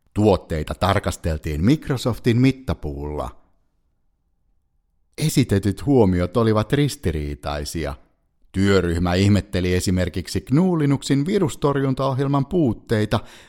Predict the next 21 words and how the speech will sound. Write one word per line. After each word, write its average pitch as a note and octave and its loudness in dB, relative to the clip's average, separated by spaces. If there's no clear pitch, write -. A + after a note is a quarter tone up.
vaikka F#3+ 0
se G#3 0
oli C3+ 2
hieman E3 2
aiemmin C#3+ 4
ehtinyt C#3 0
todeta, C3+ 0
ettei E3 -2
gnu F#3 4
Linuxille G2 0
ollut D#3+ 2
juurikaan C#3+ 2
viruksia. D#2+ -2
Työryhmälle F2+ 2
oli G2 4
myös F#2+ 4
aiheuttanut G2 2
harmaita C#3+ 2
hiuksia A#2 2
rullahiiren A#2 4
toimimattomuus. D#2 -2